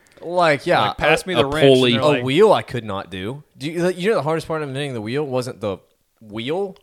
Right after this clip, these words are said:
Speaker 1: it was the axis. I don't know how an axis works. You gotta make the axis to make the wheel work.
Speaker 2: No, I think I could figure that out.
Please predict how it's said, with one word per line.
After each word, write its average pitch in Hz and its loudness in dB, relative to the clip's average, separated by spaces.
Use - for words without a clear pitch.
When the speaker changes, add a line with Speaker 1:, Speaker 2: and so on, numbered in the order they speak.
Speaker 1:
it 120 -6
was 117 -6
the 98 -14
axis. 135 -4
I 123 -10
don't 190 -8
know 101 -12
how 85 -12
an 82 -14
axis - -16
works. 113 -12
You 120 -14
gotta 143 -4
make 143 -6
the 123 -4
axis 185 -8
to - -18
make 104 -12
the 104 -12
wheel 165 -8
work. 92 -12
Speaker 2:
No, 359 -16
I 285 -10
think 131 -8
I 117 -6
could 110 -18
figure 107 -12
that 101 -10
out. 104 -10